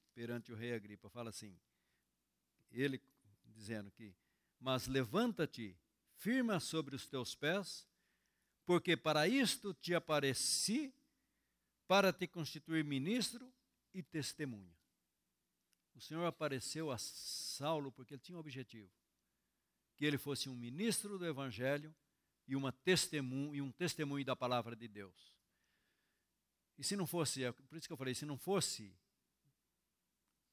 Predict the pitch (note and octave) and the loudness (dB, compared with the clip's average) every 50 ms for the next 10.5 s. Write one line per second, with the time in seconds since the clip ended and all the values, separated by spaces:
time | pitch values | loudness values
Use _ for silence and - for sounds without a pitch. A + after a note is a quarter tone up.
0 | _ _ _ _ _ _ _ _ _ _ _ _ _ _ _ _ _ _ _ _ | _ _ _ _ _ _ _ _ _ _ _ _ _ _ _ _ _ _ _ _
1 | _ _ _ - - - - - - - - - C3+ B2+ A#2+ A2+ A2 - _ - | _ _ _ -12 -6 -4 -4 -2 -2 -4 -6 -8 -10 -6 -6 -6 -6 -6 _ 4
2 | E3 F#3 F3+ D3+ A#2+ G#2+ G2 - _ _ _ _ _ _ _ _ _ _ _ _ | 6 6 8 6 4 -2 -8 -18 _ _ _ _ _ _ _ _ _ _ _ _
3 | - A#3+ D4+ E4 - - A#3 F3 A#2+ B2+ A2+ - B2 A#2+ B2 A#2+ G#2+ F#2+ G2 G#2+ | -8 -8 -8 -6 -6 -4 -4 -4 -4 -6 -8 -6 -6 -4 -4 -4 -6 -8 -12 -16
4 | G2+ F#2+ D#2 - - - - - - _ _ _ _ _ _ _ _ _ _ _ | -16 -16 -16 -16 -18 -20 -20 -20 -20 _ _ _ _ _ _ _ _ _ _ _
5 | _ _ _ _ _ _ - D3+ C3 - - E3+ _ - - E3+ D#3 B2 D#3 F#3 | _ _ _ _ _ _ -18 -14 -14 -14 -14 -16 _ -6 -2 -2 -2 -2 -2 -4
6 | G#3 A3 G#3+ A3 B3+ G3 - G3+ A3+ G3+ C#3 A2 G#2 G#2 G#2+ G#2+ A2 A2+ A2 G#2+ | -4 -4 -6 -8 -10 -10 -10 -8 -6 -6 -6 -6 -8 -10 -10 -12 -12 -14 -16 -18
7 | G#2+ G#2 G#2 G#2+ C3 E3 F#3+ E3 - - - D3+ D3+ E3 F3 E3 - - G3+ A3 | -20 -20 -20 -14 -6 -6 -6 -6 -6 -10 -14 -8 -4 -4 -4 -4 -2 0 0 0
8 | B3 A3 A3+ F#3+ E3+ C#3+ B2+ - - D#3 E3 F#3+ G3 - D#3 D3 C3 A#2+ C3 D3 | 0 0 -2 -4 -4 -4 -6 -6 -4 -4 -2 -2 -2 -2 -4 -4 -4 -2 -4 -4
9 | E3 F#3 F#3+ D3+ - - - E3 E3+ E3+ F3 E3+ D#3+ D3+ - - C#3+ C3 - - | -2 -2 -4 -4 -4 -4 -4 -4 -4 -6 -8 -10 -10 -10 -8 -8 -8 -8 -8 -14
10 | D3 C#3 _ - A2 G#2+ G2+ F#2 A2 | -20 -20 _ -8 -6 -6 -6 -6 -8